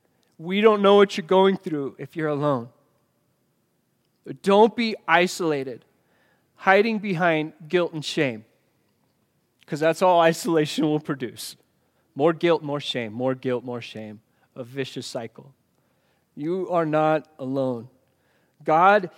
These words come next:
is madly in love with you. Do you know this, church? Call on his name, and you will be saved. That ends chapter eleven of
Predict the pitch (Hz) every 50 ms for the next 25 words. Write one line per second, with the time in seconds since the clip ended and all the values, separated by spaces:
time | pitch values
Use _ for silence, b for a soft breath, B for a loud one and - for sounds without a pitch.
0 | b b b - 156 156 160 160 160 170 175 180 190 208 214 208 196 208 220 226
1 | 226 214 180 190 190 185 175 175 175 175 175 180 185 170 170 175 156 143 - -
2 | 160 165 156 147 123 143 160 - _ _ _ _ _ _ _ _ _ _ _ _
3 | _ _ _ _ _ _ _ _ _ _ _ _ - 151 151 165 180 190 180 156
4 | - - 135 - - - - 165 160 185 - - - - _ _ _ _ _ _
5 | _ _ _ _ _ _ _ _ _ _ _ _ _ _ _ _ _ _ _ _
6 | _ _ _ _ _ _ _ _ _ _ _ - - 160 160 170 185 185 175 170
7 | 160 147 - 147 139 135 135 131 127 123 _ _ _ _ _ _ _ _ _ _
8 | _ _ _ _ - 139 127 127 127 127 123 123 123 117 123 117 117 - - 107
9 | 104 101 107 _ _ _ _ _ _ _ _ _ _ _ _ _ _ _ _ _
10 | _ _ _ _ _ _ _ _ _ - - 127 - - 151 139 135 135 127 -
11 | - - 139 127 - - 139 131 123 120 120 123 120 117 123 123 117 117 117 113
12 | - - 117 117 113 110